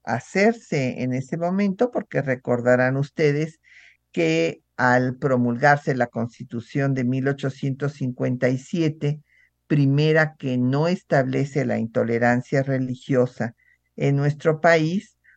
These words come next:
pues, este, viene la condena de la Iglesia Católica y la excomunión ipso facto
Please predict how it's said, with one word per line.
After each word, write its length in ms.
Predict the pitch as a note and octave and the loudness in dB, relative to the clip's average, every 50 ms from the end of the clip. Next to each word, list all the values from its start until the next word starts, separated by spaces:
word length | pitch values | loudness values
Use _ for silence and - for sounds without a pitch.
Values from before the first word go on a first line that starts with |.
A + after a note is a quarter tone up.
| _ _ _ | _ _ _
pues, 240 | - A#2 C#3+ D3 - | 2 2 2 2 2
este, 440 | C#3+ C3+ B2 - _ _ - B2 B2 | -2 -2 -2 -6 _ _ -8 -8 -6
viene 500 | C3 C#3+ D3+ D3+ D3 D3 C#3+ C#3 C#3 C#3 | -4 -2 0 2 2 2 0 0 -2 0
la 220 | C3 A#2+ G#2+ - - | 0 0 0 0 -2
condena 720 | - A#2+ A2+ A2+ A#2 A#2+ B2 C#3 C#3 C#3 C3+ C3 B2+ B2 | -4 -2 -2 0 -2 0 0 0 0 0 0 0 0 -2
de 140 | A#2+ A2 G#2+ | -2 -2 -4
la 120 | A2+ A2+ | -4 -4
Iglesia 460 | A2+ A2+ A#2+ B2 B2 B2 - - C3 | -6 -4 -4 -4 -4 -4 -2 -4 -6
Católica 800 | - - C3+ C3 B2+ - D#3+ D3+ D3 D3 D3+ D#3 D3+ D3+ - D3+ | -2 0 -2 -2 0 2 2 2 2 2 0 -2 -4 -2 -4 -2
y 60 | B2+ A#2+ | -2 -2
la 120 | A#2+ A#2 | -2 -4
excomunión 920 | A2 - - - - - C3+ B2 A#2+ A#2+ A#2+ B2 B2+ C3 C3 C3 C3+ C3+ | -4 -6 -12 -20 -14 -6 -4 -2 0 0 0 0 0 0 0 -2 -2 -2
ipso 400 | C3 B2+ B2+ - - C3+ A2+ - - | -4 -6 -8 -6 -4 -4 -4 -4 0
facto 540 | - C#3 C3 B2+ - _ - - A#2+ - | 2 2 2 0 -4 _ -8 -8 -8 -8